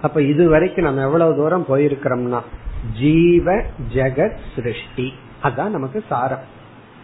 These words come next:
இந்த ஃபர்ஸ்ட் செக்ஷன்ல என்ன முடிஞ்சிருக்குன்னா, உலகம் தோன்றியாச்சு, இந்த உலகத்தை அனுபவிக்கிறதுக்கு ஜீவன் தோன்றியாச்சு. இப்ப ஜீவ ஜெகத் சிருஷ்டியுடன் நம்ம வந்து முதல் செக்ஷனை முடிச்சோம்.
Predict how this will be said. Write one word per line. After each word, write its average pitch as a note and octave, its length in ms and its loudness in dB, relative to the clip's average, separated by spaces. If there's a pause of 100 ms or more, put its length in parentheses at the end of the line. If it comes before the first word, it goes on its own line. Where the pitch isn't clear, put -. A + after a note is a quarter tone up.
(140)
இந்த A#2 200 -10
ஃபர்ஸ்ட் - 360 -4 (120)
செக்ஷன்ல C#3+ 560 0 (180)
என்ன E3 300 2
முடிஞ்சிருக்குன்னா, D3 960 0 (380)
உலகம் F3 500 2
தோன்றியாச்சு, D#3 880 0 (640)
இந்த D3 280 4
உலகத்தை F#3+ 600 0
அனுபவிக்கிறதுக்கு D3+ 1000 -2 (120)
ஜீவன் D#3 540 0
தோன்றியாச்சு. A#2+ 840 -6 (320)
இப்ப - 160 -6 (100)
ஜீவ F#3+ 460 2
ஜெகத் D3 520 -2
சிருஷ்டியுடன் C3+ 760 -2 (640)
நம்ம C#3+ 280 0
வந்து C3 220 2
முதல் D#3+ 400 4 (140)
செக்ஷனை C3+ 420 -8
முடிச்சோம். C3 500 -6